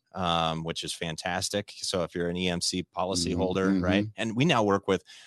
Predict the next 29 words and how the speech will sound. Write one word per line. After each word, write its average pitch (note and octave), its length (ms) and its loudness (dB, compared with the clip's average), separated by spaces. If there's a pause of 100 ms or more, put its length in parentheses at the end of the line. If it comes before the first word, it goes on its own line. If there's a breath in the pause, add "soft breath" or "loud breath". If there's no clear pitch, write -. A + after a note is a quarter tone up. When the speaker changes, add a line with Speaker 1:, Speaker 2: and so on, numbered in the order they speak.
(220 loud breath)
Speaker 1:
you G2 60 0
know, F#2 60 0
more G#2+ 200 2
than F#2+ 120 -2
a F2 60 -4
dozen G2 420 0
insurance D#2+ 480 -4
companies C#2+ 480 -8
in D#2 80 -6
that - 160 -8
capacity. C2+ 560 -6
So - 200 0
it's - 100 -2
great G2 460 4
that F2+ 120 -2
they're F2 120 4
on E2 60 4
Speaker 2:
That's, D#2+ 160 2
Speaker 1:
board E2 240 4
with D#2+ 140 0
that E2+ 120 4
Speaker 2:
wow, E2 80 4
Speaker 1:
kind D#2 120 0
of E2 60 0
Speaker 2:
that's, D#2+ 100 -2
Speaker 1:
stuff. E2 380 0
Speaker 2:
that's F2 200 -2
fantastic. D#2 540 -4
Speaker 1:
Um, E2+ 420 4